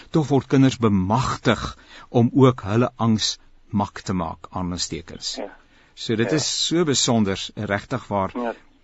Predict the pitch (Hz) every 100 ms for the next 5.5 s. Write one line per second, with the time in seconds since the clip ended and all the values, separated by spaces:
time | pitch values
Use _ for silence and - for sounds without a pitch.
0 | 262 - 104 104 104 101 107 117 92 98
1 | 90 - 160 113 117 220 262 - 156 143
2 | 160 139 143 143 131 139 143 - 180 233
3 | 214 165 - 143 131 202 233 - 202 208
4 | 190 123 117 185 202 175 156 - 190 208
5 | 175 196 208 196 -